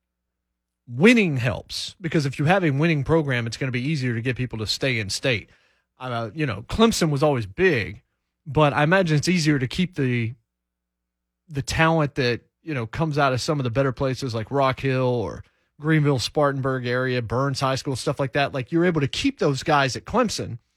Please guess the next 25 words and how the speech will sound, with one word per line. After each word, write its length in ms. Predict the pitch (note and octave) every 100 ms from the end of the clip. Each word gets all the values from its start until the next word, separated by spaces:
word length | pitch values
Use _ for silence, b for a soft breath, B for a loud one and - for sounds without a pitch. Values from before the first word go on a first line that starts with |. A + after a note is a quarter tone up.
| _
or 240 | A3+ A#3+ F3+
at 80 | D#3+
least 240 | A#3+ -
South 320 | - F#3+ D#3+
Carolina 380 | D#3+ D3+ G#3+ G#3+
as 200 | E3+ D3
long 200 | G3+ G#3+
as 100 | D#3+
they're 100 | D3+
winning 360 | C#3+ F3 C3+ A2+
games. 560 | D#3 A2+ F2+ - - _ _ _ _ _ _ _ _ _ _ _ _ _ -
But 160 | E3+ E3
a 60 |
coach 320 | - G3 -
goes 200 | F3 D#3+
a 60 | C#3
long 240 | C3+ B2
way. 320 | B2+ E3+ F#2 - _ _ _ _ _ _ _ _ _
Tennessee's 420 | - B3 B3 A3
gonna 120 | F#3+ F3+
be 60 |
able 120 | D#3+
to 80 | D3+
do 140 | C#3+ C3+
better 580 | G#2 F#3 F#3 G2+ C3+